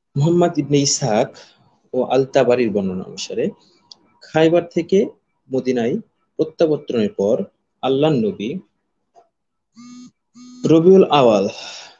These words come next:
যার শুরু হয়েছিল জুলাই এগারো, ছয়শো আঠাশ সাল, রবিউস সানি, জমাদিউল আওয়াল, জমাদিউস সানি, রজব, শাবান,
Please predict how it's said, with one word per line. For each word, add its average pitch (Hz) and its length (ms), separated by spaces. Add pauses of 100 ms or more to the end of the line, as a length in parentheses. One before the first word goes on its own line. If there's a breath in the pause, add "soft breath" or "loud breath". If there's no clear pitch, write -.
(340 loud breath)
যার 127 340
শুরু 170 520
হয়েছিল 127 480 (1800)
জুলাই 143 340
এগারো, 110 380 (1300)
ছয়শো 156 300
আঠাশ - 300
সাল, - 100 (680)
রবিউস 180 480
সানি, 139 360 (680)
জমাদিউল 139 500
আওয়াল, 117 500 (460)
জমাদিউস 127 680
সানি, 104 320 (560)
রজব, 110 520 (260)
শাবান, 104 680